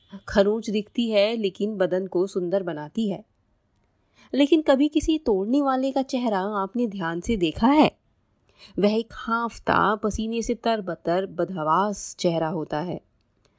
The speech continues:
जिसमें सारी दुनिया से जितनी नफरत भरी होती है, उससे कहीं ज्यादा अपने आप से।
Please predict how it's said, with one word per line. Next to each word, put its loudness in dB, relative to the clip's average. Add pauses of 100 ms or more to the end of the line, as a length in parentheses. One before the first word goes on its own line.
(240)
जिसमें -2
सारी 2
दुनिया -2
से -2
जितनी -4
नफरत -4
भरी 0
होती -2
है, -2 (340)
उससे 0
कहीं -2
ज्यादा 0
अपने -4
आप -4
से। -8